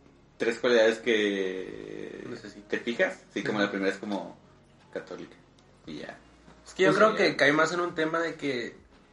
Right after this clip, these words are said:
Speaker 2: te hace sentirte más cómodo con ella, porque
Speaker 1: Sí.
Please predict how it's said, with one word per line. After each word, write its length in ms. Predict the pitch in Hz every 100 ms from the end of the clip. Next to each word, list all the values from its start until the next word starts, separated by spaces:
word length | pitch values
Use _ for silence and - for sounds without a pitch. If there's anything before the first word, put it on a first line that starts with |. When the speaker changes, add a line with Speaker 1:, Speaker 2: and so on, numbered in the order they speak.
| _ _ _ _
Speaker 2:
te 80 | -
hace 160 | 147 165
sentirte 440 | 175 143 139 135
más 160 | 160 151
cómodo 400 | - 151 156 156
con 180 | 131 120
ella, 280 | 127 127 -
porque 540 | 120 120 117 107 - - -
Speaker 1:
Sí. 140 | 82